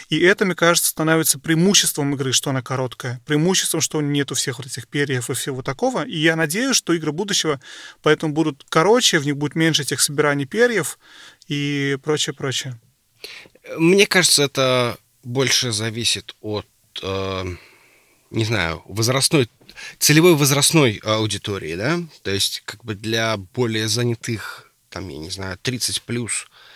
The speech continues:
Speaker 2: э, с обязанностями, им действительно хочется, чтобы было пять часов. А,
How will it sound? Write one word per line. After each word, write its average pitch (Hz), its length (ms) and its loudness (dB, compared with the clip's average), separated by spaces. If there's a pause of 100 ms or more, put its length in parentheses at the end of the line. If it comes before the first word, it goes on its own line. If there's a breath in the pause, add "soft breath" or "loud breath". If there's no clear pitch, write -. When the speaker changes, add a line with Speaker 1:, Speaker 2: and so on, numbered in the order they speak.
(520 loud breath)
Speaker 2:
э, 87 380 -6
с - 160 2
обязанностями, 110 800 0
им 113 120 2
действительно - 340 -2
хочется, 104 320 -6
чтобы 87 260 -10
было 90 200 -8
пять 85 220 -8
часов. - 480 -4 (480 loud breath)
А, 85 760 0